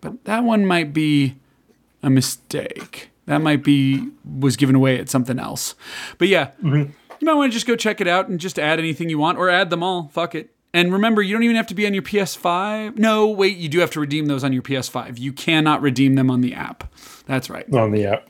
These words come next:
Speaker 1: So, yeah, 'cause they have to make sure you're redeeming it on a P S five. So,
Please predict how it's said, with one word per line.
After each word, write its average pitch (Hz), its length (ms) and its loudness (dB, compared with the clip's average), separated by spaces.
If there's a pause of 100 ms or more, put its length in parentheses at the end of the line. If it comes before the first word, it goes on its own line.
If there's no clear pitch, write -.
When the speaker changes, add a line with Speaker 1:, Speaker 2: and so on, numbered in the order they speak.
Speaker 1:
So, - 260 -14 (600)
yeah, - 200 -16
'cause 156 160 -6
they 175 100 4
have 175 120 2
to 170 80 -6
make 156 140 2
sure 151 160 0
you're 139 100 2
redeeming 127 300 2
it 120 80 -4
on - 80 -14
a 113 40 -10
P 123 140 -8
S - 120 -12
five. - 320 -18 (180)
So, 120 300 -10